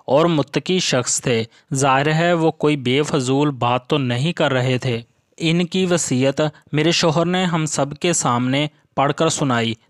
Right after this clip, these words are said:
तो हम लोग भी हैरान हो गए थे, मगर एक कमरे में हम सब मौजूद थे और दुआ मौजूद ना थी। दुआ मेरे ससुर की बेटी थी, यानी मेरी सबसे छोटी नंद। इसकी उम्र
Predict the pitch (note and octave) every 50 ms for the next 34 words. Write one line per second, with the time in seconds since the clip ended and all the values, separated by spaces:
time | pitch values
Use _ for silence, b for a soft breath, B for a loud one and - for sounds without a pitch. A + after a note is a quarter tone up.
0 | b - D3 C3 C#3+ C#3+ D3 C#3+ C#3 C3 C3 D3 D3+ D#3+ D#3+ F3+ F3 D#3 D3+ C3
1 | B2 A#2+ A#2+ - D#3 D#3+ D#3+ D#3 C#3+ C3+ C3+ C3 B2 D3 B2 A#2+ A#2+ b b b
2 | b b - C3+ D3 D#3 F#3 F#3+ B2+ C#3+ D3 D#3+ D#3 F#3+ F3 - D#3+ D3+ D3+ D#3
3 | D#3+ E3+ E3+ F3 E3+ D3+ D3 C#3+ C#3+ - - - D3 D3+ E3+ E3 D3 C3+ B2 C3
4 | C3 C3+ - - D3 B2 A#2+ B2+ b b b b b C#3+ D3 D3+ C#3 C3 C3+ C3
5 | B2+ C3 C#3 D3+ E3 E3 D#3 C#3 B2+ B2+ C3 C#3 C3+ C#3 B2+ A#2+ C3 C#3+ - -
6 | B2 A2 A2+ - b b b b C#3 C3+ C#3 C#3 C#3 D3+ F3 F#3+ F#3+ F3+ F3+ E3+
7 | - D3+ C3+ - E3 D#3 D3+ - E3+ D#3 C3 B2 A#2+ A#2 - D#3 D#3+ D3+ - D#3
8 | C3 B2 B2 b b b b b C#3 C#3+ D3+ E3 E3+ D#3+ D3+ C#3+ D#3 D#3+ - -
9 | D3+ C#3+ - - F3+ E3+ - - C#3 B2 B2+ D3+ D3+ D3 C3+ A#2+ A#2 A#2 B2 A#2
10 | A#2+ A2 b b b b b b D3+ D#3 D#3 - - F3 - F#3+ F#3+ G3 G3 -
11 | D3 C#3+ C3+ C#3 D3+ D#3